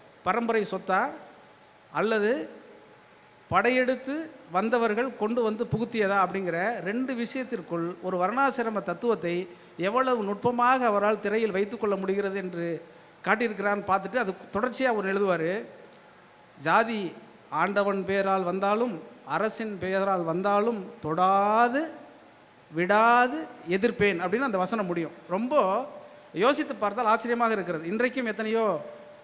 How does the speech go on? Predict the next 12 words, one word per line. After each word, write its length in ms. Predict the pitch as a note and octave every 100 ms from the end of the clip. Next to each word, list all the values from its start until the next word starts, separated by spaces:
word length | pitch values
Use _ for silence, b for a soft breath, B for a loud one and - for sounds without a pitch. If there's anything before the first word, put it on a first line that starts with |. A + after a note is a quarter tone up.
| -
தலித் 220 | G3 A3+ - G#3
சினிமாக்கள் 280 | G#3+ G3
எல்லாம் 200 | F#3+ G#3
வந்து 200 | G3 G3+
கொண்டு 140 | G#3 F#3
இருக்கிறது. 360 | F3 D#3+ C3+ -
ஆனால் 200 | F#3+ A3+
அதில் 220 | G3 A#3+
கூட 180 | A#3 B3+
இப்படியான 400 | A3+ A3+ G#3+ G#3
வசனங்களை 460 | G3 A#3+ A#3 G3+
எல்லாம் 180 | G3+ C#4+